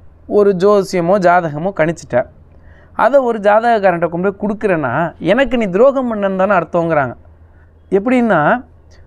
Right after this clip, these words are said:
"நான் உன்னைய, நீ என்னைய தெய்வமாக ஏத்துக்கிட்ட, நான் உனக்கு நல்லது பண்ணுவேன்னு நம்புற,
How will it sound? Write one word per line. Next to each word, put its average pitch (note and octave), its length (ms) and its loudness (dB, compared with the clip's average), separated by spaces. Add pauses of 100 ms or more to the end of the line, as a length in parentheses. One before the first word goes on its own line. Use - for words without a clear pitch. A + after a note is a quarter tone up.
"நான் G#3+ 320 2 (140)
உன்னைய, A3 220 -2 (300)
நீ A#3+ 280 2
என்னைய C4+ 260 2
தெய்வமாக G3+ 500 0
ஏத்துக்கிட்ட, C#3+ 680 -4 (680)
நான் A#3 260 2
உனக்கு B3 340 2
நல்லது A3+ 380 2
பண்ணுவேன்னு F#3 500 -2
நம்புற, D#3 560 0